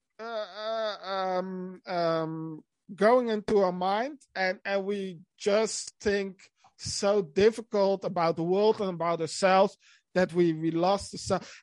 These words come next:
and we, we live to the expectations of our, of our wives or our husbands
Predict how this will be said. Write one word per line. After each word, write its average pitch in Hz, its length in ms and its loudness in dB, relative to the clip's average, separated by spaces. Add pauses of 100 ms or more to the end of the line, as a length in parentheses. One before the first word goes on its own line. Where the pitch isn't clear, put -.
and 160 140 -2
we, 156 160 0
we 160 220 0
live 170 340 0
to 175 100 0
the - 140 -2
expectations - 960 0 (260)
of 156 160 -4
our, 147 240 0
of 156 240 2
our 147 200 2
wives 185 520 4
or 156 80 -4
our 147 160 -2
husbands 196 580 4